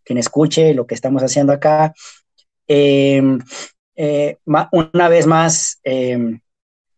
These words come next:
manifestar, eh, lo que sí es, es,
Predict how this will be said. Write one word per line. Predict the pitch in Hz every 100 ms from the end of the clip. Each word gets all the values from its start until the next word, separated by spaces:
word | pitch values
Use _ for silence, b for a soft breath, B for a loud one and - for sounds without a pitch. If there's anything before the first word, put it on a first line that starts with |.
| - -
manifestar, | 131 139 139 131 151 151 151 -
eh, | 139 127 123 120 117 _ _ _
lo | 135 127
que | 139 127 120 _ _
sí | - 170 180
es, | 135 120 - - - -
es, | 117 - -